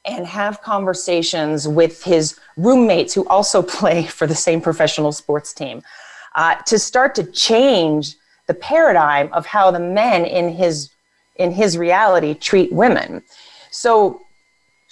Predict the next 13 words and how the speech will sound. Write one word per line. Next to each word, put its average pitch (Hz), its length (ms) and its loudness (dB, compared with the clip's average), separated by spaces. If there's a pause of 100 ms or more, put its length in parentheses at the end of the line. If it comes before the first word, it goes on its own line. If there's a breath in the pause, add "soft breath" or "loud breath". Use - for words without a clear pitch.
(160)
I 226 140 4
would 247 160 2
say 220 300 2
that 175 420 2 (100)
those 214 440 0
two 247 800 -4 (460)
moments 190 1000 0
when 185 200 2
I 175 340 0 (240)
saw 220 400 0
the 208 80 2
world 190 540 2
differently, - 720 -4